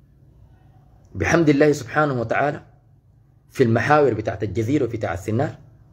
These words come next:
دخلت مجموعة من الأسلحة النوعية والذخاير اللي قادرة ترجح الكفة واللي قادرة تستعجل في عملية بتاعت تحرير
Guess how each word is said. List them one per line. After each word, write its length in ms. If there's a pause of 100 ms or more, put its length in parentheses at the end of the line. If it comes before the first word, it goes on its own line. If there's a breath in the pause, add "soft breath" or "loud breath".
(280)
دخلت 560
مجموعة 560
من 180
الأسلحة 540
النوعية 480
والذخاير 800 (640 soft breath)
اللي 200
قادرة 400
ترجح 540
الكفة 480 (960 loud breath)
واللي 280
قادرة 580 (400)
تستعجل 680
في 220
عملية 500
بتاعت 520
تحرير 500